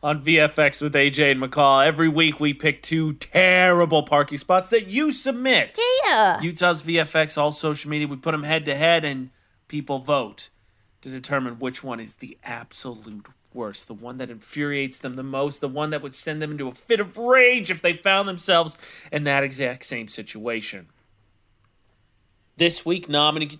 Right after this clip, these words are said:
Speaker 1: nominee number one was, "You're not getting out anytime soon." A car absolutely, completely boxed in.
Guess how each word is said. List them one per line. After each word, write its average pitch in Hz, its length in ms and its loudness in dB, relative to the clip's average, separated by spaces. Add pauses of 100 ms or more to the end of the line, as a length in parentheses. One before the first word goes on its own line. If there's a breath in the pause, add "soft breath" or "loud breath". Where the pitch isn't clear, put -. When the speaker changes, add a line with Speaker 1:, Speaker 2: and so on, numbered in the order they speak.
Speaker 1:
nominee 165 480 0
number 156 300 -2
one 156 400 0 (240 loud breath)
was, 151 160 -4
"You're 208 80 4
not 208 200 0
getting 190 220 -2
out 180 160 4
anytime 175 440 0
soon." 175 260 -4
A 160 60 -6
car 170 360 2
absolutely, 160 920 0
completely 170 1080 -6 (140)
boxed 156 480 0
in. 110 420 -4